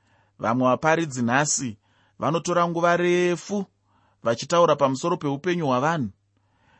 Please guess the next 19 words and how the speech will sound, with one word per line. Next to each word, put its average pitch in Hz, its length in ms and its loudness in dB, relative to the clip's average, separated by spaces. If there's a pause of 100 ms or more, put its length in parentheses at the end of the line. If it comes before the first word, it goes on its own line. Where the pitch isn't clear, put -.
(160)
Ini 160 220 0
ndakazoona 156 640 2
kuti 156 240 -8
chinhu 131 220 -4
ichochi 151 680 -6 (460)
chinokonzerwa 180 920 -2
nenyaya 160 380 -4
yekuti 143 380 -6
munhu 123 600 -2 (460)
anenge 175 420 -4
asingagari 147 1120 -4 (360)
pashoko 131 440 -6
raMwari. 104 640 -6 (1400)
Ufunge, 190 500 -2 (600)
munhu 139 180 0
anoparidza 165 1000 -2 (520)
anofanira 190 560 0
kuva 170 280 -2
munhu 156 520 -2